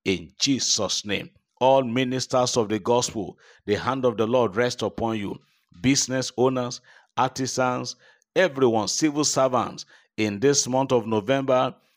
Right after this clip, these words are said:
the hand of the Lord will rest upon you and you will smile and rejoice in Jesus' name. You are blessed, all of you that are praying for me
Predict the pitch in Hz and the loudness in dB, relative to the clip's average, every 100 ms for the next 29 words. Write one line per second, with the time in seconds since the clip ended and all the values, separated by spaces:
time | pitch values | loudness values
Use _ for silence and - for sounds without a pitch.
0 | _ 101 95 127 135 117 113 117 131 120 | _ -2 0 0 0 2 2 4 4 2
1 | 101 127 123 113 - 127 127 120 117 117 | 2 0 0 -2 0 0 2 4 4 2
2 | - _ _ 104 107 101 101 95 95 - | -4 _ _ -4 -2 0 0 0 0 0
3 | - 113 123 127 113 98 90 87 104 95 | 0 0 2 2 2 0 -2 -2 2 2
4 | - - - _ _ _ 101 92 82 - | 0 -6 -14 _ _ _ -2 -2 -6 -6
5 | - 127 104 - 101 82 - 95 95 82 | -2 0 0 0 0 -2 -4 -6 -8 -8
6 | - _ - 107 135 135 - 104 85 73 | -16 _ -2 4 4 4 2 0 0 -4
7 | 73 123 135 131 - 135 139 123 135 123 | -4 0 0 -2 0 2 4 4 2 2
8 | 127 117 104 107 98 - 131 131 117 107 | 2 2 0 0 -2 0 0 0 0 -2
9 | 113 135 160 | 0 -2 -2